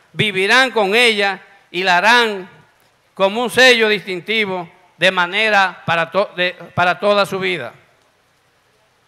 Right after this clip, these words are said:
Finalmente, productoras y comunitarios, quiero enfatizar que la entrega de estos dos mil veintidós títulos definitivos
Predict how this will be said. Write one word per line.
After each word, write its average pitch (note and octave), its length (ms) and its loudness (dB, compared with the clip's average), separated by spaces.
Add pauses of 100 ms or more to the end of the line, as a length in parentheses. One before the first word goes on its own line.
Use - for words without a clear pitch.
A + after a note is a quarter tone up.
(1160)
Finalmente, B3 1000 0 (400)
productoras B3 1000 2
y A3 120 -6
comunitarios, B3 840 2 (1200)
quiero D4 300 4
enfatizar A#3 840 0
que F#3 100 -6
la F3+ 120 -2
entrega A3 580 0 (400)
de C4+ 140 4
estos B3+ 240 2
dos G3+ 160 0
mil B3+ 320 -2
veintidós G#3+ 560 -2
títulos A3 400 -4
definitivos G#3+ 760 -6